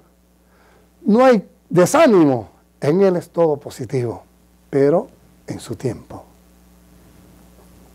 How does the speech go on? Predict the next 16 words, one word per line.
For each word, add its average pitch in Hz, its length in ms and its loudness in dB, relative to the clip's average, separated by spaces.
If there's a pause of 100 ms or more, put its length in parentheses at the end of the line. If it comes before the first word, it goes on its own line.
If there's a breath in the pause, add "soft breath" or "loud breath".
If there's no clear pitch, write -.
(1700 loud breath)
Recuerde, 165 640 6
amado 160 280 4
hermano, 156 380 2
que 143 120 -4
el 120 40 -8
Señor 139 240 0
Jesús 139 380 -4
utilizó 131 480 -4
la 135 120 0
analogía 123 600 -4
de 127 100 -2
la 117 140 -6
vid 139 240 0 (920 soft breath)
y 135 160 4
las 127 160 2
ramas 175 460 0